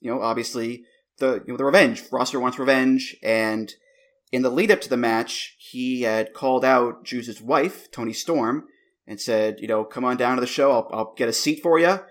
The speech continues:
If you put his name right in her seat, you can watch me kick your husband's ass." So Rosser comes out for this match, and Juice,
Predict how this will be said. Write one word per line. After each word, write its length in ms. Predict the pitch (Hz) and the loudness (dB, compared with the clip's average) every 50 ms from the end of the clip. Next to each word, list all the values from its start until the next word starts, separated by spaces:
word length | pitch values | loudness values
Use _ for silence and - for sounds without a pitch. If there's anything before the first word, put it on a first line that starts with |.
| _ _ _ | _ _ _
If 120 | - - | -20 -20
you 80 | - - | -18 -16
put 140 | - - 113 | -10 -10 -8
his 120 | 110 - | -6 -4
name 200 | 127 127 143 131 | -2 0 0 2
right 100 | 127 135 | 2 2
in 60 | 143 | 2
her 100 | 151 143 | 2 0
seat, 340 | 147 - 151 156 170 165 - | 0 0 0 0 0 -2 -6
you 80 | - 113 | -10 -10
can 120 | 127 120 | -6 0
watch 260 | 120 123 127 127 - | 2 2 2 2 0
me 60 | 139 131 | -4 -6
kick 180 | - 143 - | -6 -8 -10
your 100 | 131 123 | -8 -6
husband's 340 | 120 127 123 127 123 113 120 | -4 -4 -4 -4 -4 -4 -4
ass." 400 | 110 107 107 104 - - - - - _ _ - - _ _ _ _ - | -4 -4 -6 -6 -8 -8 -8 -10 -14 _ _ -20 -20 _ _ _ _ -10
So 640 | - - 127 117 117 113 107 107 107 107 107 - _ _ - | -4 -2 0 2 2 2 2 0 -2 -4 -8 -12 _ _ -4
Rosser 240 | - 120 120 - 131 | -2 -2 -2 -2 -6
comes 180 | - - - | -10 -4 -2
out 140 | 131 127 - | -2 -2 -2
for 80 | 127 131 | -2 -2
this 160 | 180 180 180 | -2 0 0
match, 340 | 180 170 165 165 160 - - | 2 2 2 0 -2 -4 -4
and 260 | 117 110 110 110 - | -4 -2 -4 -4 -4
Juice, 500 | - 131 123 123 123 - - - - | -4 -2 -2 -2 -2 -4 -6 -6 -10